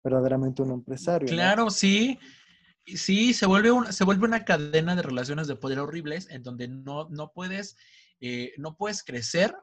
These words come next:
Speaker 2: porque necesitas explotar y eso, ah, ah, hace que las personas abajo de ti o que estás explotando, pues, tampoco crezcan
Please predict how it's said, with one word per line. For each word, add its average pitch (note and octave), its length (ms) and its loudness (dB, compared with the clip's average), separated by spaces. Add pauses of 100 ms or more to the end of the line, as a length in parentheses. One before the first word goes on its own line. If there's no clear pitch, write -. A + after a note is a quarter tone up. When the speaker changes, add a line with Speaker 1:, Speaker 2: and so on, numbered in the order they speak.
Speaker 2:
porque C3+ 240 -6
necesitas C3 400 -8
explotar C3+ 800 -4
y C#3 160 -2
eso, E3+ 380 0
ah, C#3 200 -6
ah, - 220 -16
hace E3+ 340 0
que D#3+ 100 0
las B2 320 -2
personas E3+ 440 -4
abajo G3 180 -2
de F#3+ 60 -2
ti F3+ 120 -10
o D3+ 60 -10
que - 80 -20
estás C#3 180 -16
explotando, D3+ 520 -8
pues, - 120 -20
tampoco C3+ 340 -16
crezcan F3 480 -6